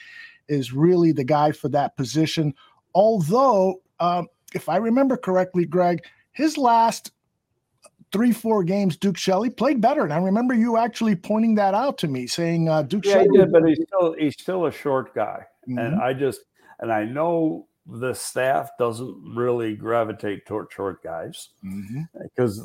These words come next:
Speaker 2: most of the defensive staff came, was Indianapolis's last year. Um,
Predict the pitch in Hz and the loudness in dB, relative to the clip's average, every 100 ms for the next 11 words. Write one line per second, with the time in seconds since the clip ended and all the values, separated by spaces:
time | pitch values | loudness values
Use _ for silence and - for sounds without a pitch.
0 | 95 - 104 107 143 - 123 120 117 123 | -16 -14 -6 -4 -4 -4 -6 -4 -6 -4
1 | 113 92 - - - - - 110 101 - | -6 -8 -10 -4 -4 -4 -4 -4 -4 -10
2 | 113 107 98 120 117 101 113 135 113 90 | -8 -6 -2 -2 0 0 0 -4 -6 -10
3 | 92 95 101 101 - - 113 104 - _ | -12 -6 -4 -4 -8 -6 -6 -6 -12 _
4 | _ _ - - - 135 131 127 127 - | _ _ -20 -12 0 4 4 4 -2 -10